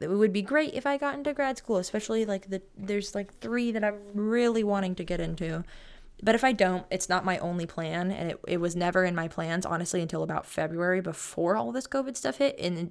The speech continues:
and then covid kind of emphasized it even more, because the industry is shut down. Broadway's not opening back up until June of twenty twenty-one, and if anybody's gonna get rehired,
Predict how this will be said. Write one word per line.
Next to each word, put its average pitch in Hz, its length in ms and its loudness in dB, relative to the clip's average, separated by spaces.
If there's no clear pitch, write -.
and 185 160 2
then 175 240 0
covid 180 380 6
kind 170 220 0
of 160 240 -6
emphasized 165 580 -2
it 165 100 -2
even 160 220 -2
more, 160 460 0
because 165 760 2
the 190 100 0
industry 180 460 0
is 190 60 2
shut 202 220 2
down. 165 420 -2
Broadway's 180 400 6
not 185 160 2
opening 175 300 -2
back 170 180 -4
up 170 140 -4
until 170 240 -4
June 165 300 -2
of 180 80 -4
twenty 170 260 -4
twenty-one, 165 560 -4
and 170 480 -2
if 185 140 4
anybody's 185 380 6
gonna 170 160 0
get 165 200 -2
rehired, 160 720 -2